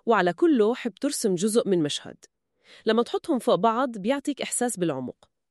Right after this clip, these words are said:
تمام؟ هلأ تخيل إنه كل طبقة من هاي الطبقات مش بس ثابتة، لا، بتقدر تتفاعل مع الطبقات التانية ومع اللاعب بشكل لحظي. هاد هو البعد الرابع.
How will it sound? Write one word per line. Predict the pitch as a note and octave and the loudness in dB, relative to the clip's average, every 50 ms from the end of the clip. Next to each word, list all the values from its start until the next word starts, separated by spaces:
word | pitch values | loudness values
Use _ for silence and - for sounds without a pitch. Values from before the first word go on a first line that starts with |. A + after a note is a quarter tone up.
| _ _ | _ _
تمام؟ | - G3+ F#3+ G3+ A3 D4+ A4+ - _ _ _ - - - - - | 0 2 2 4 2 2 0 -2 _ _ _ -20 -20 -18 -10 -2
هلأ | - C4 C4+ C4 - | 0 2 2 2 0
تخيل | - - - G4 G#4 G#4 F4 B3 - | -2 -2 2 2 4 4 2 2 2
إنه | A3 G#3 F#3 | 0 -2 -2
كل | - - C#4+ D4+ C#4 | 0 0 0 0 0
طبقة | - - A3 D#3+ E3 - - D3 | 2 0 2 2 2 -2 -2 -4
من | C#3+ D3 D3+ | -4 -4 -2
هاي | F3 F#3+ G#3+ A#3 | -2 0 0 0
الطبقات | A#3+ - - G#3 F3+ F#3 - - F#3+ G3+ A#3 - - _ - | 0 0 -2 -4 -4 -4 -2 -2 0 0 -2 -2 -6 _ -2
مش | F#3+ C4+ F4 - G3+ | 0 0 0 0 0
بس | E3+ G#3+ - - - - | -2 -2 -2 -2 0 2
ثابتة، | G#3+ F3 C#3 - A#2+ - - - _ _ _ _ _ _ - | 2 2 2 0 -6 -14 -14 -20 _ _ _ _ _ _ -4
لا، | - D#3+ F#3 G#3 - - _ _ _ _ - - - - | -2 0 0 0 -2 -6 _ _ _ _ -20 -14 -6 -6
بتقدر | - - - E4+ - G#3+ G3+ F3+ | -4 0 0 0 2 4 2 2
تتفاعل | - F#3 E3+ - - B3 A#3+ G#3+ F3+ D#3 D3 | 2 0 -6 0 2 2 4 4 2 0 -2
مع | D3+ C#3 | -2 -4
الطبقات | D3+ - - D3 D#3+ - - A3 B3+ - - | -6 -6 -6 -6 -6 -4 -2 -2 -2 0 -2
التانية | E4 _ - F4 F4+ F4 D#4+ E4 F4 F#4 _ - - _ - | -4 _ 0 2 4 6 6 6 4 2 _ -6 -16 _ -2
ومع | F#3 F#3+ D#3 E3 | -2 0 0 0
اللاعب | D#3+ E3+ F#3+ G#3+ B3 A#3+ A3 C4+ C4+ G#3+ | 0 2 2 2 0 0 0 -2 -2 -2
بشكل | E3+ F3+ - - B3+ - - G3+ F#3 | -2 -4 -2 -2 -2 0 0 0 2
لحظي. | F#3+ F#3 - E3 C#3 A2+ - _ _ _ _ _ _ - | 2 0 -2 -6 -12 -14 -14 _ _ _ _ _ _ -4
هاد | E3+ F3+ A#3 D#4 D4+ B3+ - | 0 2 2 2 0 -2 -4
هو | F#3+ G#3+ B3+ B3+ A#3+ B3+ | -2 0 0 2 2 0
البعد | A#3+ A#3 A3 F3 F3+ G3+ G#3 G3 E3 | 0 0 0 2 2 0 2 2 0
الرابع. | E3 D#3 D3+ D#3 C#3+ - - G2+ | -2 -2 -2 -4 -4 -6 -8 -12